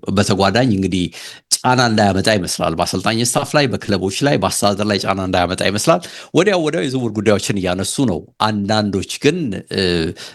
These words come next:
በሚገርም መልኩ ወዲያው ትኩረት ያደረጉባቸው ተጫዋቾችን በተመለከተ መረጃዎች እየሰጡ፣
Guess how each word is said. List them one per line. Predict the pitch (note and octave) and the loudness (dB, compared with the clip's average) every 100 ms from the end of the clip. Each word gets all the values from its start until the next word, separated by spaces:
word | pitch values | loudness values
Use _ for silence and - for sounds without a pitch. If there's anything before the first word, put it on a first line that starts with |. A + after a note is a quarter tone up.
| - | 2
በሚገርም | G2 A#2+ B2 G#2+ F2 | 6 8 8 4 4
መልኩ | G2 G2+ E3+ D#3 | 0 2 2 4
ወዲያው | A2+ F#3 | 4 4
ትኩረት | - - C3+ B2+ | 0 -2 -2 0
ያደረጉባቸው | G#2 G#2+ G2 F#2 F#2+ G2 | -2 -2 -2 -2 -2 -4
ተጫዋቾችን | G2 F#2 F#2+ - G2+ - F#2+ | -6 -6 -6 -6 -6 -4 -2
በተመለከተ | F2+ F#2 F#2 G2 A2 C#3+ | -2 0 0 2 2 2
መረጃዎች | G2+ G2 F#2+ E2+ | 2 2 0 0
እየሰጡ፣ | G#2 G2 B2+ | 0 0 0